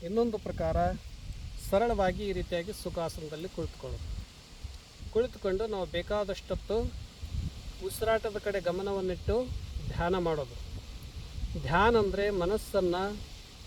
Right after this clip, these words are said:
ಕೇಂದ್ರೀಕೃತಗೊಳಿಸೋದು, ಮನಸ್ಸನ್ನು ಮಗ್ನಗೊಳಿಸೋದು,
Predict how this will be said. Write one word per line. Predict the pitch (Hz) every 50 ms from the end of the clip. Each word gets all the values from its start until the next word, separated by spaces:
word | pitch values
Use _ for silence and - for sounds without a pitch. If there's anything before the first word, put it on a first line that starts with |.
| - - - - - - - - - - - - - - -
ಕೇಂದ್ರೀಕೃತಗೊಳಿಸೋದು, | 202 202 208 214 240 247 226 - 214 196 - - - 208 208 214 220 202 - 175 175 170 - 175 156 135 - - - - - - - - - - - - - - - - - - - - - 170
ಮನಸ್ಸನ್ನು | 170 190 220 247 233 - - 233 214 208 196 202 214 220
ಮಗ್ನಗೊಳಿಸೋದು, | 202 170 165 165 160 190 208 190 185 175 160 - - 143 - -